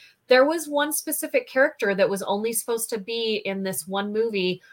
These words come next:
with one of my favorite lines ever. Um, "You need to move or I will move you." And I'm,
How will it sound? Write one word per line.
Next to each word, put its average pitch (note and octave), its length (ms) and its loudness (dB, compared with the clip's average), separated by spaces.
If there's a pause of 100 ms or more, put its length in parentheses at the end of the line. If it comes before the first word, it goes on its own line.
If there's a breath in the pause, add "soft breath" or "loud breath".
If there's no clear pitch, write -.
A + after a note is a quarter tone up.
with F#3 240 -4
one G3 140 0
of F#3+ 100 -4
my F#3+ 160 -2
favorite F#3+ 400 -2
lines F#3 320 -2
ever. F#3+ 480 4 (360 loud breath)
Um, F3+ 260 2
"You G3 100 -2
need G3 220 -2
to G3+ 120 -8
move F#3 380 -2
or F3 240 2
I E3+ 120 4
will F3 200 0
move F#3 260 -2
you." D#3 380 0 (140)
And F3 120 -8
I'm, E3+ 240 -8